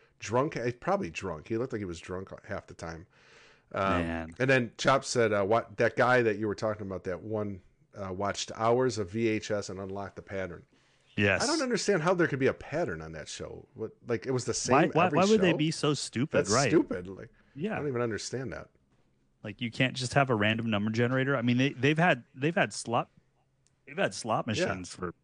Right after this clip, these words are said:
Speaker 2: a hundred, two hundred years. Like, why,
Speaker 1: Right.
Speaker 2: why wouldn't you use that same formula? You know, for <laughs>
Speaker 1: It doesn't make any sense to me. I don't get it.
Speaker 2: They were waiting for somebody to break the code.
Speaker 1: Yeah,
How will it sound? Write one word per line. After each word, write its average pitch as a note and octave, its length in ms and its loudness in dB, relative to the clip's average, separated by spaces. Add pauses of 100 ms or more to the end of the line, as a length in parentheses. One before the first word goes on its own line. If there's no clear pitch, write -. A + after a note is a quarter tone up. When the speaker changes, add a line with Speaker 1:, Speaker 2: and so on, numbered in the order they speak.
(540)
Speaker 2:
a - 40 -6
hundred, C#3 420 2 (140)
two - 140 -2
hundred C#3 240 0
years. A#2 440 0
Like, F#2+ 180 -2
why, A2 260 2
Speaker 1:
Right. B2+ 140 2
Speaker 2:
why B2 220 4 (380)
wouldn't B2 240 0
you A#2+ 100 -2
use A#2 260 0
that A2+ 180 0
same A2+ 280 -2
formula? G#2+ 640 0
You A2 80 -4
know, G#2+ 120 2
for - 220 -10 (720)
<laughs> - 80 2 (320)
Speaker 1:
It E2 360 -10
doesn't A2+ 240 0
make G2+ 120 -2
any F#2 140 -6
sense E2+ 320 -10
to - 60 -16
me. D#2 160 -12 (180)
I F2+ 60 -8
don't F#2 120 -8
get F2+ 140 -6
it. E2 140 -10 (640)
Speaker 2:
They C#3+ 80 4
were B2 100 6
waiting G2+ 240 4
for G#2 100 0
somebody G2+ 280 0
to F#2+ 80 -2
break F#2+ 220 -2
the - 80 -18
code. G2+ 340 -6 (640)
Speaker 1:
Yeah, G#2+ 300 2